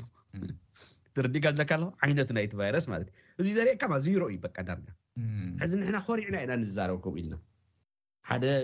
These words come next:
Speaker 2: ሰብኣይን ሰበይትን መፅኦም ሓደ ዝወስድ እንተኮይኑ፣ ሓደ ዘይወስድ እንተኮይኑ፣ እሞ እቲ ቫይረሱ፣ እ፣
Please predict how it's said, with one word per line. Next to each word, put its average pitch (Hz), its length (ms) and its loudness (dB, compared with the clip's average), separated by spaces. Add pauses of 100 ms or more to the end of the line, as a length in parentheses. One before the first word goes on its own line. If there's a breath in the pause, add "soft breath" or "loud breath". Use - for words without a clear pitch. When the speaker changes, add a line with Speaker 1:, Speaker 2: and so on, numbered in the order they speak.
(420)
Speaker 2:
ሰብኣይን 127 340 0
ሰበይትን 131 400 -2
መፅኦም 120 440 0
ሓደ 131 340 0
ዝወስድ 117 340 0
እንተኮይኑ፣ 101 420 -2
ሓደ 127 220 0
ዘይወስድ 151 420 2
እንተኮይኑ፣ 104 360 -2
እሞ 123 160 2
እቲ 131 140 0
ቫይረሱ፣ 156 400 4 (640 loud breath)
እ፣ 123 100 0